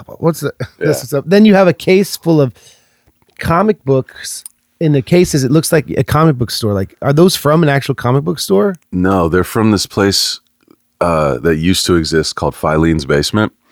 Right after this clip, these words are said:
Speaker 2: Oh,
Speaker 1: And
Speaker 2: yeah.
Speaker 1: what they actually are for are pantyhose.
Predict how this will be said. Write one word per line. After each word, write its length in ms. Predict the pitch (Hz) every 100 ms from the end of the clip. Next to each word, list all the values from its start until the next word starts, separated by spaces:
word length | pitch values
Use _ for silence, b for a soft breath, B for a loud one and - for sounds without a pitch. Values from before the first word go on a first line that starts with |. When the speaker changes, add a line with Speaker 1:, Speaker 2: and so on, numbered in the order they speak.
| _
Speaker 2:
Oh, 500 | _ _ _ _ -
Speaker 1:
And 160 | - 143
Speaker 2:
yeah. 240 | 147 113
Speaker 1:
what 240 | 101 80 -
they 160 | 87
actually 540 | 82 76 - - 82 80
are 160 | 71
for 580 | 73 - 82 73 69 -
are 180 | 62 64
pantyhose. 800 | - 98 92 67 58 60 -